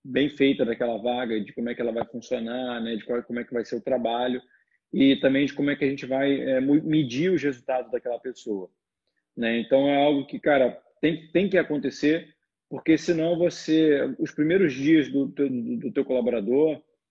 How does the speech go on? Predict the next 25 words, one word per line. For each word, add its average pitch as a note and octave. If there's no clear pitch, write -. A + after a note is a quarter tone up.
eles C3+
vão D3
ser D#3
um D#3+
pouco E3
improdutivos E3+
e D3+
isso E3
pode D3
deixar D3+
ele D3
um C#3+
pouco C#3+
frustrado, C#3
pode B2
diminuir C3
o C3+
engajamento C3
dele, C3+
né? C3
Alguns C3
aí C3
pedem C3
pra C3+
sair, B2